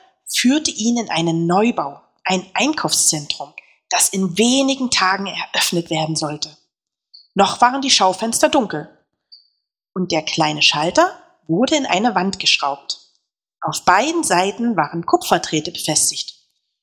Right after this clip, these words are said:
und er erkannte, dass die einen Drähte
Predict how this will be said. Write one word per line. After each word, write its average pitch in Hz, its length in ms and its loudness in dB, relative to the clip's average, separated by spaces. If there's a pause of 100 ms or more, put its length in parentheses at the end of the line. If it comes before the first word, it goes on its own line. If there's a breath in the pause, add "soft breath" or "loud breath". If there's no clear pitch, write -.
(320)
und 339 360 0
er 170 120 0
erkannte, 190 600 0 (600)
dass - 180 -2
die - 240 -8
einen 220 440 0
Drähte 170 580 -4